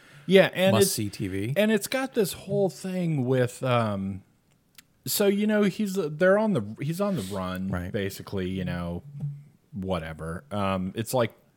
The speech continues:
Speaker 1: you, you know, post Breaking Bad, you have to, like, remember Breaking Bad,
Speaker 2: Right.
Speaker 1: too, and, and what happens and everything. But he's, like, on the run, and then he comes up with this thing. He gets, like, sort of found, and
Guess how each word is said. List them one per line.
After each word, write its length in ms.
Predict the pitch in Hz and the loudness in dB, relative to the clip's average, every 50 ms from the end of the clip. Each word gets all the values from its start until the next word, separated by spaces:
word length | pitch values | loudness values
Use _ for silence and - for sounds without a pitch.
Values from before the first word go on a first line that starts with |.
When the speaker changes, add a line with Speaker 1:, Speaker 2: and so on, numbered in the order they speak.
| - - | -18 -8
Speaker 1:
you, 180 | - 135 131 127 - _ _ | -4 -2 -2 -2 -4 _ _
you 140 | - 135 120 | -6 -4 -2
know, 140 | 98 - - | -2 -2 -4
post 500 | - - - - 143 139 135 - - - | -6 -4 0 2 2 4 2 0 -2 -2
Breaking 280 | - 123 120 113 113 95 | 0 0 0 0 -2 -2
Bad, 260 | 101 98 95 95 104 | -2 -2 -2 -2 -2
you 80 | 127 | -2
have 100 | 160 175 - | -2 -2 -2
to, 80 | 135 107 | -4 -4
like, 200 | 92 90 87 - - | -2 -4 -4 -6 -8
remember 500 | 87 82 80 87 92 101 95 85 82 80 | -8 -6 -6 -4 -4 -4 -4 -6 -6 -8
Breaking 380 | 78 90 87 92 - - 80 76 | -6 -6 -8 -8 -8 -10 -12 -12
Bad, 400 | - 85 92 92 80 80 82 87 | -10 -10 -10 -10 -10 -10 -10 -8
Speaker 2:
Right. 100 | 90 87 | -6 -4
Speaker 1:
too, 260 | 104 95 85 82 85 | -4 -4 -4 -4 -6
and, 340 | 78 71 73 78 80 - - | -6 -8 -10 -12 -14 -14 -8
and 200 | - 95 85 82 | -6 -6 -6 -4
what 200 | 85 92 95 78 | -4 -4 -4 -2
happens 500 | 80 87 87 87 87 - 90 85 82 82 92 | -2 -4 -4 -6 -6 -6 -6 -6 -6 -6 -8
and 100 | 87 87 | -6 -6
everything. 320 | 85 82 90 - 92 90 - - - - - - - - _ | -6 -8 -8 -8 -10 -12 -12 -14 -20 -20 -20 -20 -20 -10 _
But 100 | - 165 | 2 2
he's, 120 | 190 190 180 | 4 4 4
like, 160 | 208 196 180 | 2 0 2
on 180 | 196 208 214 214 | 0 0 0 2
the 80 | 196 143 | 2 2
run, 340 | 135 131 120 120 120 120 - - - - - - - - - - _ - | 2 2 2 2 0 -2 -4 -8 -14 -20 -20 -20 -20 -20 -20 -16 _ 0
and 160 | 160 175 196 | 2 2 4
then 120 | 214 226 226 | 4 4 4
he 80 | 208 | 2
comes 360 | - - - 240 262 285 247 | 0 -2 -4 -4 -4 -2 0
up 160 | 254 233 202 - | 0 0 0 0
with 140 | 196 170 | -2 -2
this 220 | - 180 147 - - | 0 0 0 0 0
thing. 340 | - 156 156 147 123 113 107 | -2 -2 0 0 0 0 -2
He 140 | 92 113 135 | -2 -2 -2
gets, 220 | 180 196 185 - | -2 -2 -2 -2
like, 160 | 165 151 135 | -4 -4 -4
sort 220 | - - 143 123 110 | -4 -2 0 0 0
of 60 | - | -2
found, 580 | - - - 120 123 127 127 127 127 127 127 120 | -2 -2 -2 0 0 2 0 0 0 0 0 2
and 180 | 113 107 101 | 0 0 0